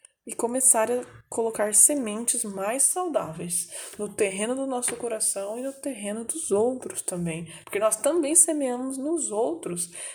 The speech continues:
Cada pensamento que a gente lança, cada emoção que a gente deixa no ambiente, isso é uma semeadura. E isso é grave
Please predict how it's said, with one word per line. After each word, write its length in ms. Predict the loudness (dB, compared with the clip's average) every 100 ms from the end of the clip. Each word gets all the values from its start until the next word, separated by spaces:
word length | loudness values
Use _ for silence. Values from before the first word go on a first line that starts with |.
| -2
Cada 240 | 0 2
pensamento 760 | 2 6 6 4 2 0 -2 -2
que 100 | -2
a 60 |
gente 260 | -2 -4 -4
lança, 440 | -2 -2 0 0
cada 360 | 0 -2 -2 -2 -6 -18 -20 -12 -4
emoção 680 | 0 2 4 4 4 2
que 100 | 0
a 40 | 0
gente 240 | -2 -2
deixa 380 | -2 -2 -2 -2
no 160 | -4 -4
ambiente, 640 | -6 -4 -2 -2 -4 -4
isso 160 | -2 -2
é 40 |
uma 140 | 2 6
semeadura. 920 | 6 6 -2 -2 -2 -4 -2 -2 -2 -6 -20 -20 -18 -16 -10
E 240 | -10 -4
isso 460 | 0 2 0 -4 -4
é 120 | -2
grave 680 | 0 2 2 2 -2 -8 -12